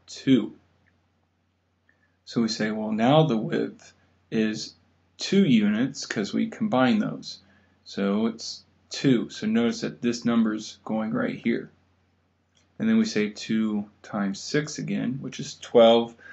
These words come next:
plus now four. So twelve plus four is now sixteen.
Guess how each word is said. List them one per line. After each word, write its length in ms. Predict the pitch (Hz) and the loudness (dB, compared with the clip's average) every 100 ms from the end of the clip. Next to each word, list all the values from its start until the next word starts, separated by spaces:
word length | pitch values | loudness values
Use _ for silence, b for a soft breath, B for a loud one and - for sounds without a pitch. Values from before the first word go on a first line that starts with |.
| B B B | B B B
plus 400 | - 127 123 - | 2 8 8 6
now 220 | 113 107 | 0 0
four. 680 | 104 - 180 131 110 123 147 _ _ _ | -2 2 6 6 4 0 -4 _ _ _
So 160 | - | -10
twelve 380 | 113 - 120 110 | -8 2 2 2
plus 200 | - 110 | -2 -6
four 320 | - 113 110 | -4 -2 0
is 160 | 113 110 | 0 -2
now 340 | 110 107 107 - _ _ _ _ | -2 -2 -6 -10 _ _ _ _
sixteen. 880 | - - - 104 - - 117 113 78 | -12 -6 -2 -2 -4 -2 0 2 -2